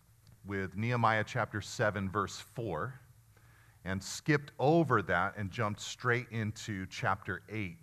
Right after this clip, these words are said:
this morning. We didn't spend time developing the list of people that Nehemiah, um, numbers there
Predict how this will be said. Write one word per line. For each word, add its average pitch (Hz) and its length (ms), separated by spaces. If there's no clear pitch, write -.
this - 280
morning. 80 340
We 82 180
didn't 107 300
spend 98 420
time 90 500
developing 92 840
the 107 120
list 127 560
of 107 300
people 92 540
that 85 140
Nehemiah, 95 760
um, 78 380
numbers 117 760
there 78 380